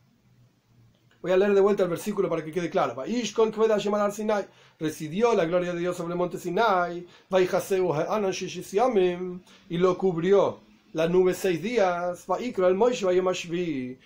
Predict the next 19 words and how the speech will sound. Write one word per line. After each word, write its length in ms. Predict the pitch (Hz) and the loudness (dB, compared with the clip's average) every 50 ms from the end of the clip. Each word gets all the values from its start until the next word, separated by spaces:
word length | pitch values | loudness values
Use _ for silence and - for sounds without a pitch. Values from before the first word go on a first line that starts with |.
| _ _ | _ _
Y 80 | 175 160 | -4 0
lo 100 | 165 170 | 0 0
llamó 320 | 165 - 180 175 185 185 - | 0 0 -2 0 -2 -2 0
a 120 | - 180 | 0 0
Moishe 360 | 180 190 240 269 233 - - | 2 2 2 2 0 -2 -2
en 60 | 190 185 | -2 -2
el 80 | 175 | -2
séptimo 400 | - 202 185 160 185 180 180 180 | -2 -2 -4 -4 -4 -4 -4 -2
día. 420 | 180 180 175 151 135 131 131 131 127 | -2 -2 -4 -4 -4 -4 -4 -6 -2
"Michdi." 460 | 147 214 220 - - - - - - _ _ _ _ _ _ _ | 0 0 0 0 -4 -12 -18 -20 -20 _ _ _ _ _ _ _
Vamos 280 | - 254 269 254 214 | -4 -2 -2 0 0
a 20 | 226 | 0
analizar, 460 | 214 202 196 190 180 - 226 233 220 | 2 2 0 0 0 0 0 0 0
dice 180 | 202 160 175 | -2 -4 -4
Reish 220 | 156 156 143 - - | -4 -4 -4 -4 -6
Lakish. 440 | 135 - - _ - - - _ _ _ _ _ _ _ _ _ _ _ _ _ _ _ _ _ | -10 -10 -12 _ -20 -20 -20 _ _ _ _ _ _ _ _ _ _ _ _ _ _ _ _ _
Rabbi 180 | - 135 131 127 | -12 -10 -10 -8
Shimon 280 | - - 214 220 202 | -6 -2 0 2 2
ben 120 | 185 180 | 2 0